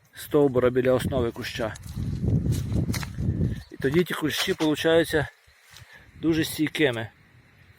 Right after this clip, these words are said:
І головне в цій обрізці те, що ми стимулюємо утворення від основи куща,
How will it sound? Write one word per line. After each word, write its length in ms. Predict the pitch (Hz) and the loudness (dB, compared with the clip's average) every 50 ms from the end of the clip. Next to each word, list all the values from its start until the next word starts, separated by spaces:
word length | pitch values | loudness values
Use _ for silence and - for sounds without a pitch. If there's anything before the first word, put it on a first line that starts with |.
| _ _ _ _ _ _ _ _ _ - - _ _ _ _ _ - _ _ _ _ _ _ _ _ - _ _ _ _ _ - | _ _ _ _ _ _ _ _ _ -20 -20 _ _ _ _ _ -20 _ _ _ _ _ _ _ _ -20 _ _ _ _ _ -8
І 80 | - | -6
головне 300 | 139 139 156 160 170 190 | 0 2 2 4 4 2
в 60 | 185 - | 2 2
цій 120 | - 175 | 2 0
обрізці 420 | 175 165 170 185 175 - - 165 | 2 4 4 2 2 2 0 -4
те, 200 | 147 - 185 190 | 2 6 6 6
що 220 | 175 - 165 156 135 - - - - - - - - - - - - - - - - - - - - | 6 4 0 -2 -4 -4 -10 -10 -8 -8 -8 -8 -10 -12 -14 -16 -14 -14 -14 -14 -14 -16 -16 -8 -2
ми 120 | 165 175 | 0 0
стимулюємо 640 | 156 - 175 160 156 160 170 180 180 185 165 156 151 | 2 2 0 0 2 6 8 8 8 8 8 6 4
утворення 600 | 147 - - 160 175 175 170 160 156 156 143 127 - - - - - - - - - - - - - - - - - - - - - - - - - - - - _ - - - _ - _ _ _ _ | 2 2 6 8 8 8 8 8 4 4 2 0 -2 -6 -14 -20 -20 -20 -20 -20 -20 -20 -20 -18 -18 -16 -16 -18 -18 -20 -20 -20 -20 -20 -20 -20 -20 -20 -20 -20 _ -20 -20 -20 _ -20 _ _ _ _
від 160 | - 147 143 151 | -2 0 2 2
основи 380 | 139 - - 170 160 160 160 | 2 2 2 6 6 6 6
куща, 500 | - 151 135 - - - 180 190 202 170 | 6 2 -4 -4 2 4 6 6 6 4